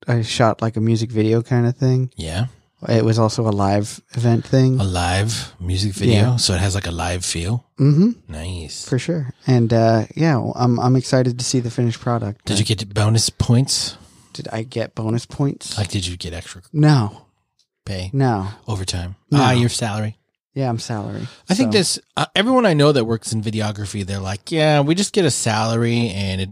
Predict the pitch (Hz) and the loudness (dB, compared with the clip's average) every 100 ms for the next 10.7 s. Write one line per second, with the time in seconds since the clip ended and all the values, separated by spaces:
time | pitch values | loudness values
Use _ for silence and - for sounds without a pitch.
0 | - - 123 - 120 120 _ - 131 117 | -10 -4 -2 -2 0 -2 _ 0 4 4
1 | 107 98 92 85 87 - 87 80 80 82 | 4 0 -2 -4 -4 -6 -8 -10 -10 -12
2 | 80 82 - - - - - 135 135 160 | -12 -8 -8 -8 -12 -8 0 2 4 2
3 | 151 - - 73 71 - 67 - _ _ | 0 -6 -8 -8 -10 -12 -12 -14 _ _
4 | _ _ - 123 143 110 95 98 78 101 | _ _ -2 0 2 0 0 -2 0 0
5 | 101 85 85 71 - - 131 131 143 143 | 0 -2 -4 -6 -8 -2 2 4 2 0
6 | 80 78 - - - 131 131 131 127 139 | -8 -12 -16 -18 -12 -2 0 0 0 0
7 | 139 147 131 123 113 127 123 120 120 117 | -2 0 2 2 2 2 4 4 2 0
8 | 107 117 113 127 123 107 107 107 - 98 | -4 -4 -2 0 2 0 -2 -6 -8 -8
9 | 95 - - 80 85 - - 156 143 98 | -8 -10 -14 -12 -8 -6 0 0 2 0
10 | 98 95 98 107 117 117 | 0 0 2 4 4 2